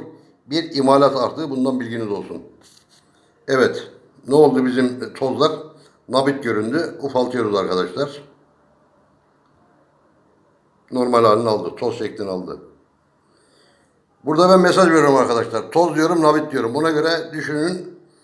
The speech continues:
fikrinizi. Yani bu işlerde uğraş-, uğraşan arkadaşlar başka da bir şey demek istemiyorum. Yani gerek yok yani böyle büyütüp göstermenin. Şu dibe toplayıp göstermenin şöyle.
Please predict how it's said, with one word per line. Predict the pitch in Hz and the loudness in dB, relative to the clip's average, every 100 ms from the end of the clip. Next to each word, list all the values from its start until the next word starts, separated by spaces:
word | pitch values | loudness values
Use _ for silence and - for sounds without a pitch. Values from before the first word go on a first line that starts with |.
| _ _ _ _ | _ _ _ _
fikrinizi. | - 151 156 160 147 156 160 | -6 -2 2 4 6 6 6
Yani | 147 147 143 | 6 6 2
bu | 151 | -2
işlerde | 143 156 143 | -2 -2 0
uğraş-, | 139 147 143 143 | 0 0 -2 -2
uğraşan | 147 147 139 156 | -4 -2 0 2
arkadaşlar | 151 147 143 131 156 156 - - _ _ _ _ _ _ _ _ _ - | 2 2 2 2 -2 -4 -8 -18 _ _ _ _ _ _ _ _ _ 0
başka | 147 147 156 | 2 2 2
da | 151 | 0
bir | |
şey | 135 151 | 2 2
demek | 147 147 143 | 4 4 2
istemiyorum. | 139 156 131 117 160 - - - _ _ _ _ _ _ - _ _ - | 0 2 2 2 0 -4 -14 -20 _ _ _ _ _ _ -20 _ _ -6
Yani | 143 156 | 0 4
gerek | 139 156 151 | 6 6 6
yok | 151 123 | 2 0
yani | 107 101 139 143 | -2 -2 -4 -6
böyle | 120 117 113 | -6 -4 -4
büyütüp | 113 110 117 113 - | -6 -8 -10 -10 -6
göstermenin. | 104 - 107 107 135 147 - - - _ _ _ _ - | -6 -4 -2 0 0 -2 -8 -18 -20 _ _ _ _ -18
Şu | 117 | -10
dibe | 113 110 107 | -4 0 0
toplayıp | 107 107 104 110 | -2 -2 -4 -2
göstermenin | 104 113 107 98 104 | -2 0 0 0 -2
şöyle. | - 110 | -2 -2